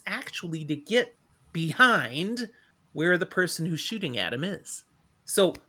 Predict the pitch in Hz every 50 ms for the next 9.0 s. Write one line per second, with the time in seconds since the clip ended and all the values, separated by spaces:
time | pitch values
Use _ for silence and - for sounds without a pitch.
0 | _ - 139 147 139 - - - 175 170 196 226 247 262 262 262 254 254 247 214
1 | 185 175 254 233 160 - 107 - - _ - - - - 143 160 185 208 233 254
2 | 277 269 208 233 254 277 269 220 170 151 151 147 - - 170 214 202 151 151 160
3 | 196 214 220 220 - _ - 151 160 247 320 277 180 170 220 262 - - - _
4 | _ _ _ _ _ _ - - - - 302 277 247 208 151 131 113 - - -
5 | - - - - - 131 175 - _ - - 196 196 175 165 170 185 - _ _
6 | _ - - - 214 190 143 143 156 - _ _ _ _ _ _ _ _ - -
7 | - - - - - _ _ _ _ _ _ - 135 123 131 139 147 160 160 143
8 | 131 123 _ _ _ _ _ - 131 151 160 156 139 127 123 117 117 117 120 -